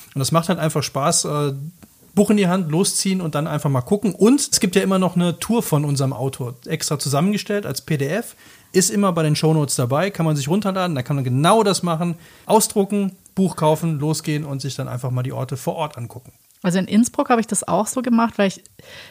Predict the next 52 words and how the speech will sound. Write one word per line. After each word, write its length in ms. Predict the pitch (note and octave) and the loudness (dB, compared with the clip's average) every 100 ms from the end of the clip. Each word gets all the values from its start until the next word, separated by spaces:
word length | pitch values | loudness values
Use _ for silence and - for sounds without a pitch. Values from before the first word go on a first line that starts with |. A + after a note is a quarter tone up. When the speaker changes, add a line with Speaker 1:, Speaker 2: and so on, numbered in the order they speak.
| - | -4
Speaker 2:
dachte 260 | G3 - | -2 0
so, 100 | F#3+ | 0
da 140 | F#3+ F#3 | 2 2
ist 120 | G3 | 2
ja 60 | G#3 | 0
gar 160 | F#3+ | 0
keine 240 | F#3+ G3 F#3+ | 2 2 2
vorgegebene 760 | - G#3+ A3 G#3 G3 F3+ F#3 | 2 2 2 2 0 2 2
Route, 500 | F3+ G#3+ B3 B3+ A#3+ | 2 -2 -2 2 2
aber 240 | F#3 F#3 F3+ | 2 0 2
wenn 100 | F#3+ | 2
man 160 | F#3 | 2
weiß, 260 | F3 G3+ G#3+ | 2 2 2
man 120 | F#3+ | 0
ist 160 | F3+ - | 0 0
in 160 | F#3 | 2
dem 180 | F3+ G3+ | 4 4
und 120 | F#3+ | 2
dem 140 | F3+ E3+ | 2 -2
Stadtteil 500 | - F3 - G#3+ G#3 | 0 -2 2 2 4
und 180 | F#3+ | 0
sieht, 400 | - A3+ - - | 0 -4 -6 -6
da 80 | F#3+ | -4
sind 240 | F3+ G3+ G3 | 2 2 2
die 80 | |
Nummern 320 | F3+ A#3 B3+ F#3 | 4 4 4 2
in 140 | F3 | 0
der 100 | E3 | 0
Nähe, 320 | E3 E3 G3+ | 0 0 0
dann 160 | G3 F#3 | -2 -2
kann 160 | - | 0
man 80 | F#3 | 0
einfach 320 | F3 F3+ F3+ | 0 -2 -4
vorbeigehen 580 | - E3 F3+ F3+ F3+ F3+ | -4 -2 0 0 0 -2
und 160 | F3 F3 | -2 -6
sich 140 | F3 | -6
das 160 | - - | -6 -6
anschauen 500 | F#3+ G#3+ - E3+ F#3 | -2 -2 0 0 0
und 160 | F3 | -2
das 140 | F#3+ - | -4 -4
ist 220 | F3+ - | -6 -6
wirklich, 420 | G3 - G#3 - | -6 -2 -4 -2
ähm, 300 | F3+ F3 F3+ - - - - | -6 -2 -4 -6 -16 -20 -10
ja, 220 | - B3 G3+ | 2 2 4
man 180 | F#3+ | 2
entdeckt 440 | G3 F#3+ G#3 G#3+ - | 2 0 0 -2 0
eine 100 | G3 | 0
Stadt 320 | - G#3 - | 4 2 2
eben 240 | G3 F#3 | 0 0
einfach 340 | - F3 - F#3 | 0 -2 -4 -4
ganz 220 | A3 A3 | -2 -2
anders. 480 | G#3+ A3 F3 F3 | 0 2 0 -4